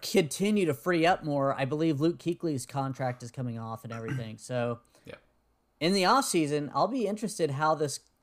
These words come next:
Speaker 1: team continues to operate.
Speaker 2: Another thing that was, that I saw,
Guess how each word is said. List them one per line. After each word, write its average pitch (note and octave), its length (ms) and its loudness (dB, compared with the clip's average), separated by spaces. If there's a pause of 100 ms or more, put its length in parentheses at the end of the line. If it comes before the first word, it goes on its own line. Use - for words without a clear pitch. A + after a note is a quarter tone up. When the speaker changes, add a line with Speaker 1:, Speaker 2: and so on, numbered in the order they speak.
(120)
Speaker 1:
team D3+ 240 -2
continues C#3+ 540 -4
to B2+ 300 -4
operate. A2+ 460 -6 (960)
Speaker 2:
Another C3+ 340 4
thing C3 300 -2
that A#2+ 120 -2
was, G2+ 300 -6
that G2+ 160 -2
I G2 100 0
saw, F#2+ 540 -2